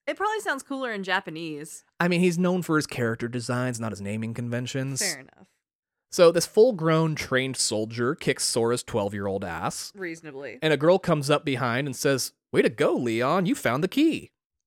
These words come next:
Speaker 2: And Leon is the only Final Fantasy character that changes their name in the game.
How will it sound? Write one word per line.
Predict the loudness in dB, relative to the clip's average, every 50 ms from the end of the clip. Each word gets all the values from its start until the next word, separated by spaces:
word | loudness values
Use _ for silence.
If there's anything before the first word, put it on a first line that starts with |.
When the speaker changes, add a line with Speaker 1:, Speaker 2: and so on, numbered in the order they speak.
| _ _ _ _ _ _ _ _ _ _ -4
Speaker 2:
And | -4 -4 -4 -4 -2
Leon | 0 2 2 4 2 0 0 -2 -6 -8 -10 _ _ _ _ _ -2
is | 0 0 0 0
the | 0 -2 -2 -2
only | -2 -2 -2 -2 -2 -4
Final | -2 -2 -2 0 0 -2
Fantasy | -2 -2 -4 -4 -4 -4 -6 -6
character | -4 -2 0 0 0 -2 -2 -2 -2
that | -2 -2 -4
changes | -6 -8 -8 -8 -8 -6 -4
their | -2 -2 0
name | 0 0 0 -2
in | -2
the | -4 -6
game. | -8 -12 -14 -16